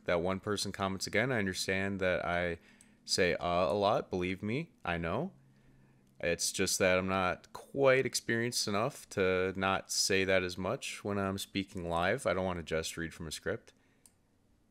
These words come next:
It's much more natural that way. So don't worry, I'm gonna work on it. Trust me. I swear. But for now, you're gonna have to,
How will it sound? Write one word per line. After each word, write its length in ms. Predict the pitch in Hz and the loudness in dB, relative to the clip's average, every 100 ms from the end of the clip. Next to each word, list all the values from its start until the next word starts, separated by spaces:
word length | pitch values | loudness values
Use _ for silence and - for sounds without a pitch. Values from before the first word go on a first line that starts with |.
| _ | _
It's 380 | - 80 - - | -6 -4 -4 -2
much 280 | 98 131 - | -4 -4 -4
more 80 | 165 | -2
natural 380 | 165 165 87 | -2 -2 -2
that 200 | 80 71 | -2 0
way. 260 | 65 76 76 _ _ _ _ | 0 -2 -4 _ _ _ _
So 200 | - 113 | 0 2
don't 200 | 120 160 | 2 0
worry, 180 | 165 120 | 2 2
I'm 80 | 98 | 2
gonna 140 | 117 | 0
work 240 | 123 135 80 | -2 -2 -4
on 160 | 76 | -4
it. 140 | 67 - - | -6 -10 -4
Trust 300 | 131 131 - | -2 0 -4
me. 180 | 65 - _ _ _ | -10 -14 _ _ _
I 80 | - | -8
swear. 420 | - 113 80 - _ _ _ _ _ _ - | -4 0 0 -2 _ _ _ _ _ _ -2
But 140 | 98 | -2
for 100 | - | 0
now, 380 | 123 156 107 123 | 2 4 4 0
you're 120 | 120 110 | -4 -2
gonna 120 | 101 | 0
have 200 | 110 - | -2 0
to, 420 | 107 104 101 | 2 4 4